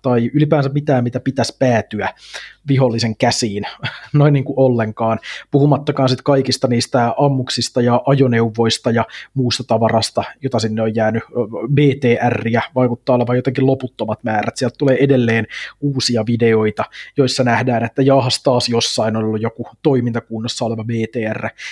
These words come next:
Ja se on muuten kiinnostavaa se, että todella paljon tätä kalustoa vaikuttaa olevan jokseenkin toimintakuntoisena saatu, tai sitten, että on pikkasen ehkä yritetty jotakin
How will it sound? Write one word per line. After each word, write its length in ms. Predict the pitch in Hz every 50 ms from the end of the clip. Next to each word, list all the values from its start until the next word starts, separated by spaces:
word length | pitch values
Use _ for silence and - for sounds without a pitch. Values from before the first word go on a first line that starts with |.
| - - 139
Ja 160 | 143 135 - -
se 140 | - 170
on 80 | 175 170
muuten 220 | 170 170 175 160
kiinnostavaa 540 | 143 196 190 170 147 135 - - 131 127 127
se, 160 | - - 127
että 320 | 117 - _ - - - - _ _ _ _ _ _ _ _ _ _ _ _ _ - - - -
todella 240 | - 143 147 139 -
paljon 300 | - 156 151 147 135 123
tätä 160 | 123 - 127
kalustoa 500 | - 135 135 127 123 - - - 123 117
vaikuttaa 540 | 131 139 135 131 131 - - - 117 113 -
olevan 440 | 117 120 117 117 113 117 120 117 - - - - - - - _ _ -
jokseenkin 800 | - - 135 139 156 151 151 151 - - 131 123 - 131 123 -
toimintakuntoisena 1160 | - 147 143 135 120 113 107 107 107 - _ - 113 113 107 - 110 107 110 - 110 110 -
saatu, 440 | - - 117 110 110 110 - 107 _ -
tai 160 | 127 120 117
sitten, 160 | 120 113 -
että 120 | - -
on 80 | 127 120
pikkasen 460 | - 165 143 - - 143 127 135 123
ehkä 200 | 120 113 - 127
yritetty 540 | 123 127 131 123 120 - 120 - _ - 113
jotakin 480 | 110 120 - - 117 - - 113 110